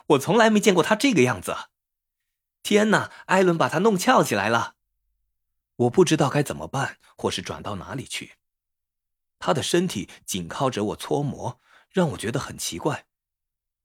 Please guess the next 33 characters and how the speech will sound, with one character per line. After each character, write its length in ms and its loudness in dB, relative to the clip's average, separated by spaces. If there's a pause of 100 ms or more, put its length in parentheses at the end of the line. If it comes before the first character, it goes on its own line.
(120)
每 240 -6
个 120 -4
人 160 -6
都 120 -10
在 140 -10
嘲 280 -8
笑 220 -8
我， 320 -20 (300)
让 160 -2
我 60 -8
觉 140 -8
得 140 -6
自 140 -12
己 100 -10
好 200 -8
像 220 -4 (240)
全 240 -4
身 160 0
没 80 0
有 100 -2
穿 260 -4
衣 140 -2
服 200 -10
一 120 -20
样。 220 -12 (1200)
我 100 0
想 160 -2
把 100 -4
自 160 -6
己 100 -8
藏 280 -6
起 120 -6
来， 220 -12